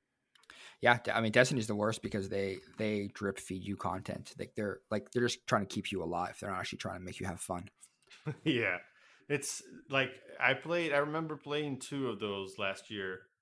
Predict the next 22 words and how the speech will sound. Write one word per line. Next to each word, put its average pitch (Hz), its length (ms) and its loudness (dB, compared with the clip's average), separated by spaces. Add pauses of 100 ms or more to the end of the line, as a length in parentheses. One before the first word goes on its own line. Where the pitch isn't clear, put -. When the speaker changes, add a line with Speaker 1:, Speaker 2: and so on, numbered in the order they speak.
(220)
Speaker 2:
It 110 40 -6
was 107 340 -4
the, 101 680 -6
the 98 80 -10
Halloween 123 480 2
one 127 220 0
and 104 160 -4
then 104 180 -2
the, 92 460 -4
the 98 60 -12
Christmas 151 500 -8
one. 214 240 -4 (600)
Speaker 1:
Yeah. 135 140 2 (180)
Speaker 2:
And 123 200 -2 (100)
the 113 140 -6
Christmas 190 460 0
one 147 140 0
especially 120 540 -2
was 110 280 -2
so, 147 720 4 (160)
so 180 640 6
boring. 120 500 6